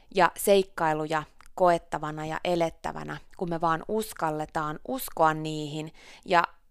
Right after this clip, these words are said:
uskotaan omaa voimaamme ja siihen mahdollisuuteen vaikuttaa meidän elämään ja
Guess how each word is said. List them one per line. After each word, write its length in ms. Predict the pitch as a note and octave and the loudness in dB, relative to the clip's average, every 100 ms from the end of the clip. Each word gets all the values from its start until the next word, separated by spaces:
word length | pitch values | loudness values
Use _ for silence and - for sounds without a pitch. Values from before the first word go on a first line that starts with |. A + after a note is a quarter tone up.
| _ _ - - - | _ _ -20 -20 -10
uskotaan 640 | B3+ D4 - F#3 - E3 - | -6 -6 -2 -2 2 0 2
omaa 400 | A#3 A#3 A#3 D#3+ F#3 | 2 2 2 2 4
voimaamme 680 | F3+ F3 E3 D#3 D#3+ E3 - | 4 4 -2 -6 -6 -8 -8
ja 60 | - | -8
siihen 260 | - E3 | -6 -6
mahdollisuuteen 1000 | F3 F#3+ G#3+ G3+ E3+ - D#3+ D#3+ D#3+ D#3 D#3 | -6 -2 0 0 -2 -4 -6 -4 -4 -2 4
vaikuttaa 720 | G#3 A3 G3 E3 - - D3+ | 6 6 2 -6 -6 -6 -6
meidän 280 | D#3 D#3 D#3+ | -6 -8 -4
elämään 720 | - G#3 G3+ E3+ D#3+ D3+ D3+ | 0 0 0 -2 -6 -12 -12
ja 180 | D3+ D3+ | -12 -12